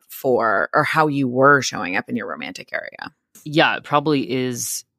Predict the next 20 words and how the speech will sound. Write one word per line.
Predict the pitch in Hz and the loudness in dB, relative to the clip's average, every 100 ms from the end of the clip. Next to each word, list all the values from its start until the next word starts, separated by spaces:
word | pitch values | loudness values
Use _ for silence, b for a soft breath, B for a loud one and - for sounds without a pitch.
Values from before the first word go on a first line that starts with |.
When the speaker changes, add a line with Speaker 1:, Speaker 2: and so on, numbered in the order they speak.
| _ _ _ _ | _ _ _ _
Speaker 2:
the | 156 147 143 | -4 0 2
experience | 120 - 131 135 131 127 120 - | 0 -6 -4 -2 -2 -2 -4 -4
of | 135 120 117 123 _ _ - | -2 -2 -4 -12 _ _ -4
chasing | - 160 143 151 135 | 2 4 4 0 0
down, | 131 120 139 | 2 2 0
like, | 139 120 - - | 0 0 -2 -4
approval | 151 - - 135 135 135 | -4 -4 -4 -2 0 -2
or | 131 | 0
validation | 120 123 123 120 120 151 151 151 147 b b | 2 0 -2 -4 -2 0 0 -2 -6 b b
from | - - 151 131 123 123 | -8 2 4 4 0 -4
parental | 139 135 127 139 | -2 -2 0 -4
figures | 123 131 117 135 131 - | -4 -4 -2 -2 -2 -4
or | - 165 160 151 - | -2 2 4 2 0
even | 165 143 | -2 0
other | 135 131 | 0 0
people | 123 135 135 123 117 110 _ _ | 0 -2 -2 -2 -4 -6 _ _
in | - 139 | -6 -2
school | - - 135 135 147 | -2 -4 -4 -2 -2
and | 131 123 117 | -2 -4 -2
guys. | 113 107 139 240 285 | 2 4 4 2 0